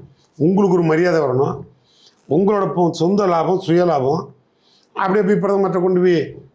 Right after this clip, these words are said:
கொடுத்துட்டீங்கன்னா, அவர் உடனே எல்லாத்தையும் ஃபில் பண்ணி அனுப்பிடுவாரா?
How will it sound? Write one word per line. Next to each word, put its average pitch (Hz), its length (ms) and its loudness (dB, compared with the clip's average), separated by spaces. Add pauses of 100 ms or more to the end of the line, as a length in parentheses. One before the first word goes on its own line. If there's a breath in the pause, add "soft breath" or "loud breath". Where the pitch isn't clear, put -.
(140)
கொடுத்துட்டீங்கன்னா, 196 560 2 (160 loud breath)
அவர் 202 180 0
உடனே 202 280 0
எல்லாத்தையும் 185 280 0
ஃபில் 190 160 0
பண்ணி 180 160 2
அனுப்பிடுவாரா? 160 540 0